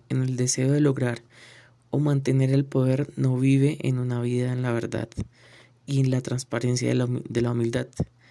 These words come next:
Es más apreciado el humilde que el que se impone. Quien enfoca su vida en servir, siempre tendrá una razón para vivir y nunca le faltará trabajo,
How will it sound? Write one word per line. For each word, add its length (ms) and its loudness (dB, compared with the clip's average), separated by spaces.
Es 220 0
más 260 -2
apreciado 460 2
el 100 4
humilde 500 2
que 160 2
el 220 2
que 180 -4
se 80 -4
impone. 640 -2
Quien 180 2
enfoca 520 0
su 240 4
vida 220 4
en 100 2
servir, 440 0
siempre 340 0
tendrá 600 0
una 220 2
razón 340 0
para 180 -2
vivir 420 0
y 120 0
nunca 260 0
le 80 0
faltará 380 -2
trabajo, 480 -4